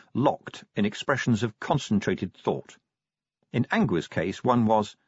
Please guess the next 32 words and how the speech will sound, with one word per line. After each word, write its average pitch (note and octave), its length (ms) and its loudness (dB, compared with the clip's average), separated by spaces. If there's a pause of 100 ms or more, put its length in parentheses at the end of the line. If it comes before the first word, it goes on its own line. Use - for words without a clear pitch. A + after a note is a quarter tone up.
(360)
"This D3+ 260 -2
is D#3 240 0
Nobby B2 460 2
we're D#2+ 160 -4
talking - 400 -4
about. D#2 360 -4
There A#2 280 0
are A#2+ 180 2
so F#3 600 2
many D3+ 300 2
questions F#2+ 560 -2
that - 140 -4
we G#2+ 100 2
are G#2+ 100 2
not C#3 280 0
going D3 180 0
to - 140 -6
ask." D3 420 -4 (1160)
"Has A#3 120 4
he D#4+ 100 4
shown B3+ 260 4
you A3+ 80 6
the G#3+ 120 2
tricks - 340 0
he B2+ 80 0
can B2 140 0
do D3+ 120 2
with C#3+ 100 4
his E3 160 0
spots?" - 580 -2
she A2 160 -4
said. A#2 240 0